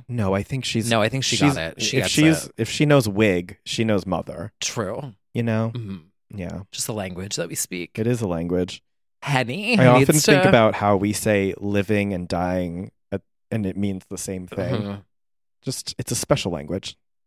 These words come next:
Speaker 2: Also, speaking of words, I can't stop saying all the words that we dragged, like, two weeks ago or, like, last week.
Speaker 1: I have been heavy on the fam lately,
Speaker 2: Mm-hmm.
Speaker 1: and then I've, like,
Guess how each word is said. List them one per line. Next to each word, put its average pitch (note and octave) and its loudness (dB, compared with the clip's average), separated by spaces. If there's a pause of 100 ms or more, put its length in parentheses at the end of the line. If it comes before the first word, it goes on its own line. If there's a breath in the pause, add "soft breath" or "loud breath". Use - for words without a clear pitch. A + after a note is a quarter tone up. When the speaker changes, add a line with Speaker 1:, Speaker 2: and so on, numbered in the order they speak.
(320)
Speaker 2:
Also, B2+ 2
speaking B2+ -2
of G#2 -4
words, G#2+ 2
I G#2+ 2
can't A2 -4
stop B2 0
saying G#2+ -6
all G#2 0
the G2+ 0
words G2 -2
that A2+ -2
we F#3+ 2
dragged, E3+ 0
like, A#2 -2
two - -4
weeks G2 -4
ago D#3+ 2
or, B2+ -2
like, A2+ -6
last F#2+ -6
week. F#2 -6
Speaker 1:
I B2 2
have A#2+ 0
been A#2 4
heavy A#2 4
on A2 4
the G#2 2
fam G2+ 0
lately, D3 0
Speaker 2:
Mm-hmm. - -2
Speaker 1:
and G2+ 6
then G#2 4
I've, G#2+ 2
like, G#2+ 2